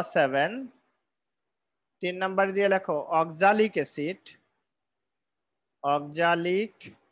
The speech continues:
অ্যাসিড, অক্সালিক অ্যাসিডের সংকেত হচ্ছে এইচ ডাবল ও সি আর হচ্ছে সি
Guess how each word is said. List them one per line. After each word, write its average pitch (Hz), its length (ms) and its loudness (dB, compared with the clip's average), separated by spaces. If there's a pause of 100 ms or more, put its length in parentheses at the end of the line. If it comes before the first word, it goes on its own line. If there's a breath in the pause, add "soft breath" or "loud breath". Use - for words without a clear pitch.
(1500)
অ্যাসিড, 156 520 -2 (1500)
অক্সালিক 185 400 0
অ্যাসিডের 202 380 -2 (260)
সংকেত 170 340 -4
হচ্ছে 196 160 -6 (220)
এইচ 196 200 2 (880)
ডাবল 156 360 4
ও - 20 0 (140)
সি 214 180 -2 (920)
আর 151 140 4
হচ্ছে 165 220 -6 (120)
সি 196 200 -6